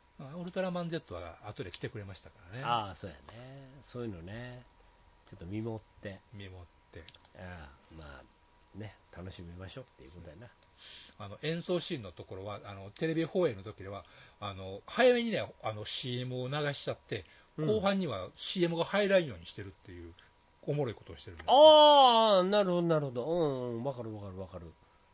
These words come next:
Speaker 1: なんかそういう凝ったこともしてます。
Speaker 2: あの、後の方にシーエム回したりとか、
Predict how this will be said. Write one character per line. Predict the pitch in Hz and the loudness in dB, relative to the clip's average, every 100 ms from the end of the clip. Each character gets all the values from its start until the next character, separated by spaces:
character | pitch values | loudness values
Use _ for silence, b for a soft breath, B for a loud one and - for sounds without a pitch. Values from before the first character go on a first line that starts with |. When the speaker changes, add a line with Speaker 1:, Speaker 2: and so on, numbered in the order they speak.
| - | -18
Speaker 1:
な | 107 | -18
ん | |
か | 98 | -16
そ | - | -14
う | 98 | -14
い | |
う | |
凝 | - - | -14 -14
っ | |
た | - | -12
こ | 95 | -12
と | - | -14
も | 82 | -18
し | - | -20
て | - | -2
ま | 156 | 2
す。 | |
Speaker 2:
あ | 160 | 6
の、 | 180 | 6
後 | 220 262 | 6 4
の | 262 | 4
方 | 233 | 4
に | 196 | 2
シ | 135 135 | 0 -4
ー | 131 | -4
エ | |
ム | 127 123 | -4 -4
回 | 131 113 | -4 -6
し | - | -8
た | 92 | -12
り | 82 | -14
と | - | -18
か、 | - 92 82 | -14 -14 -12